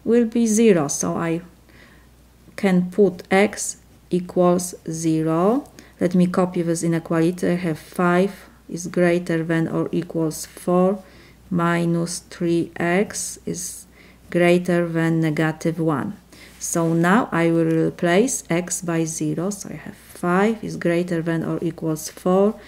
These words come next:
minus three times zero is greater than negative one. So I have to copy five is greater than or equals four minus three times zero is zero. So I have four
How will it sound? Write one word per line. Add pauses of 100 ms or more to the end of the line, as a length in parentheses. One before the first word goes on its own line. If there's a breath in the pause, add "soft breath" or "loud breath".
(260 loud breath)
minus
three
times
zero (500 loud breath)
is
greater
than
negative
one. (1200)
So
I
have
to
copy
five
is
greater
than
or
equals
four (680 loud breath)
minus
three
times
zero
is
zero.
So
I
have
four